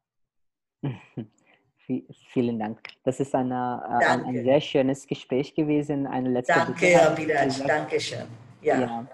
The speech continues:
Speaker 1: Äh, hast du, äh, irgendetwas als Botschaft für unsere Zuhörer und Zuhörerinnen? Die meisten davon sind, äh,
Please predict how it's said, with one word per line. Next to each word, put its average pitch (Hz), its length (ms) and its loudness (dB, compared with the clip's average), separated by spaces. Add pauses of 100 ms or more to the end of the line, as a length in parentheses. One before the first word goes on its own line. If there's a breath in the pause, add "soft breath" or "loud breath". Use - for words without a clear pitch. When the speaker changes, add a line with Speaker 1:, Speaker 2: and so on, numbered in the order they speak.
(380)
Speaker 1:
Äh, 123 320 -2
hast - 320 -4
du, 139 300 0 (920)
äh, - 480 2 (240)
irgendetwas 156 600 2
als 131 240 -2
Botschaft 127 680 -4
für 123 200 0 (180)
unsere 113 720 -2 (200)
Zuhörer 139 600 -2
und 123 140 -8
Zuhörerinnen? 120 840 -4 (260 soft breath)
Die 127 80 -2
meisten 123 800 -2
davon 120 380 -4
sind, 113 460 -6
äh, 113 260 -4